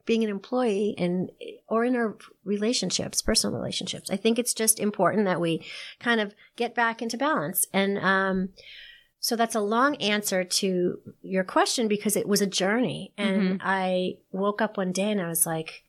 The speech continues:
Speaker 1: especially when I, when I lost my friend and I really had to think about what, where I wanted to spend the next,
Speaker 2: Mm.
Speaker 1: you know, part of my life. And I wanted to do something good. And I knew it was around women and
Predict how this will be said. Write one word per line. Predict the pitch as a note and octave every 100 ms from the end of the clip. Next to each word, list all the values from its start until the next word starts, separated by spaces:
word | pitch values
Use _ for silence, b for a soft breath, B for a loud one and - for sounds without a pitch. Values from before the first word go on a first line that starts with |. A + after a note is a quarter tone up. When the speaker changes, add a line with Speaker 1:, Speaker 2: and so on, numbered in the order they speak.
| _ _ _ _ _
Speaker 1:
especially | - - B3+ C4
when | A3 G3+
I, | F#3+ F3+
when | F3 F#3
I | F3
lost | F3 F3+ -
my | - D#3
friend | - D#3 C#3+
and | C#3+
I |
really | D3+ E3+ F3
had | F3+ F3
to |
think | - E3+ E3+
about | E3 D#3+ C#3+ -
what, | E3 D#3 D3 - _ _ _ -
where | G3+ F#3+
I | F#3+
wanted | F3 E3+ -
to |
spend | F3 - D#3+ E3
the |
next, | D#3+ F3+ - - B B B B B
Speaker 2:
Mm. | G3+ F#3 - -
Speaker 1:
you | F#3+
know, | F3+ F3+ - _ -
part | G3+ G3
of | F#3
my | E3+
life. | E3 F3+ G#3 - -
And | F3
I | E3+
wanted | F3 F3 F#3
to | - - F#3 F3+ F3+
do | F3+
something | F3 F3 F3+ D#3
good. | - - - _ -
And | F#3
I | F#3
knew | F#3 F#3+ F#3+
it |
was | F#3 F3+ -
around | F3 F3 E3+ E3+
women | - E3+ E3 E3+ E3+
and | D3+ C#3+